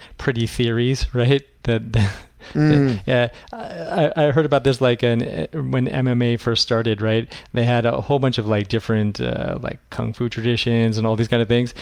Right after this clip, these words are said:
Speaker 1: And then they all, you know, you got to just go in the ring, right, with whatever you had.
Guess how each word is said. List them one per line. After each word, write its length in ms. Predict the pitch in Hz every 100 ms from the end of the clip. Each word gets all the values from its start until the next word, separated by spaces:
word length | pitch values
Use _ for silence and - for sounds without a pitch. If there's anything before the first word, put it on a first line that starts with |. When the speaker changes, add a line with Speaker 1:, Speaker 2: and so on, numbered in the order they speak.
| - -
Speaker 1:
And 120 | 113
then 100 | 113
they 100 | 117
all, 560 | - 123 123 123 120 - -
you 120 | 147
know, 100 | 123
you 160 | 117 117
got 180 | 120 110
to 80 | 110
just 160 | 113
go 160 | 120 123
in 60 |
the 100 | 123
ring, 320 | 113 135 143 110
right, 160 | 110
with 140 | 110 113
whatever 260 | 120 123
you 140 | 117 120
had. 280 | 127 110